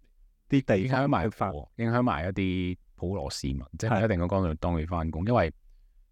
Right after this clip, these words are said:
Speaker 2: 誒，我唔知咁，誒，搞-，我唔知大家有冇一個感覺，就係近年香港越嚟越悶，即係隔-，可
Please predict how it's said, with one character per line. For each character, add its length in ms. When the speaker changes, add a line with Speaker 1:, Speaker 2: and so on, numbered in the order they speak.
Speaker 2:
誒， 500
我 160
唔 80
知 100
咁， 240
誒， 260
搞-， 180
我 140
唔 60
知 220
大 180
家 100
有 60
冇 200
一 40
個 380
感 180
覺， 320
就 120
係 220
近 160
年 140
香 100
港 140
越 80
嚟 60
越 100
悶， 400
即 100
係 60
隔-， 100
可 160